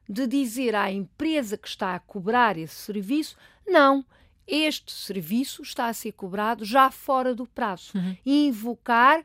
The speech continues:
Speaker 1: expressamente a prescrição dos seis meses.
Speaker 2: Não basta não pagar.
Speaker 1: Não
Speaker 2: Aliás,
Speaker 1: basta
Speaker 2: não
Speaker 1: não
Speaker 2: pode
Speaker 1: pagar.
Speaker 2: fazer isso, não é?
Speaker 1: Pode escrever, pode e deve,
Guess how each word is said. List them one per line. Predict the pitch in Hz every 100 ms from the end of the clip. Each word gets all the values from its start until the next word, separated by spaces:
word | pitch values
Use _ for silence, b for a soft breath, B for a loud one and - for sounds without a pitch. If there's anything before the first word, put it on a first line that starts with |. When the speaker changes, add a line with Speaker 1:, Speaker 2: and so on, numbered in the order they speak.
| b
Speaker 1:
expressamente | - - - _ 320 339 330 - 269 233 240 269 - _ _ _
a | - 254
prescrição | 269 - 190 - 196 185 - 214 214 190
dos | 175 240 294 - -
seis | 196 180
meses. | 180 156 -
Speaker 2:
Não | 202 226 220
basta | 214 214 - 214
não | 208
pagar. | 220 196 165 -
Speaker 1:
Não | 220 240
Speaker 2:
Aliás, | 233 214
Speaker 1:
basta | - 202
Speaker 2:
não | 240
Speaker 1:
não | 233
Speaker 2:
pode | 247
Speaker 1:
pagar. | 233 -
Speaker 2:
fazer | 196 165 175
isso, | 156 -
não | 175
é? |
Speaker 1:
Pode | 180 247 202 - _
escrever, | - - 160 131 190 269 -
pode | 208 294 359
e |
deve, | 214 262 240